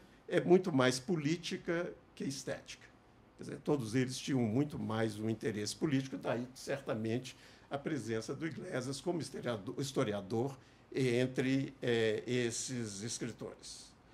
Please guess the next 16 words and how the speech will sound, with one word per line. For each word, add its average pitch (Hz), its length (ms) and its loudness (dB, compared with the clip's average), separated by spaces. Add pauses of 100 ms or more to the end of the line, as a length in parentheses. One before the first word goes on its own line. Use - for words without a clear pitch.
(320)
Não 202 240 12
é 185 60 12
de 175 100 2
se 175 140 0
estranhar 170 500 8
que, 214 80 2
no 175 160 6
número 156 260 4
da 131 120 0
revista 131 360 0
publicada 123 540 -2
em 120 60 0
fevereiro 123 580 2
do 117 140 -2
mesmo 110 460 2
ano, 185 260 6